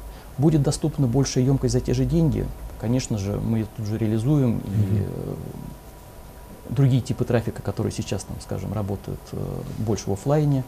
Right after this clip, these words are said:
Speaker 1: будут работать в онлайне. То есть, э, был бы ресурс, да, его переизбытка не будет. Ре-, наличие и цена, вот д-,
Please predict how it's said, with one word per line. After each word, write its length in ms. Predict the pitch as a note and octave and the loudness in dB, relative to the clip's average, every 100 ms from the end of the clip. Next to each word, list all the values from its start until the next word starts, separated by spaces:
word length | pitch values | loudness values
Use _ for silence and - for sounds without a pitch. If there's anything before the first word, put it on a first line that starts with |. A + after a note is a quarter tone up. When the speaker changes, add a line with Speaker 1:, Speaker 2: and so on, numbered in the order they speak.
| - - - - - | -6 -18 -18 -18 -8
Speaker 1:
будут 240 | A#2 B2+ A#2 | 0 0 2
работать 320 | G#2 A#2 A#2+ - | 0 0 -2 0
в 40 | |
онлайне. 360 | A#2 A2 F#2+ F#2+ F#2+ | 2 4 2 0 -4
То 60 | |
есть, 240 | - - - | -8 -10 -6
э, 440 | G2 G2+ G2+ G#2 - - - - A2 A2+ | -4 -2 0 -2 -4 -8 -14 -10 -2 4
был 120 | D#3 | 6
бы 120 | C3+ | 8
ресурс, 480 | C3+ - G2+ F#2 - | 6 4 0 0 -4
да, 140 | G#2 C3 | 2 4
его 220 | A2+ A#2+ | 6 4
переизбытка 640 | A#2 A2+ G2+ A#2 - A2 F#2+ A2 | 2 0 2 0 -2 -4 -4 -2
не 100 | A#2+ | 0
будет. 220 | G2+ G2+ - - - - | 0 -2 -6 -12 -14 -2
Ре-, 100 | C#3 - - - | -2 -2 -12 -6
наличие 600 | B2+ D3+ A3 - F3 D#3+ D3 - | 2 4 4 2 2 2 -2 -2
и 60 | |
цена, 300 | D3+ - G#2 G2+ | -2 0 -2 0
вот 140 | |
д-, 80 | G#2+ | 0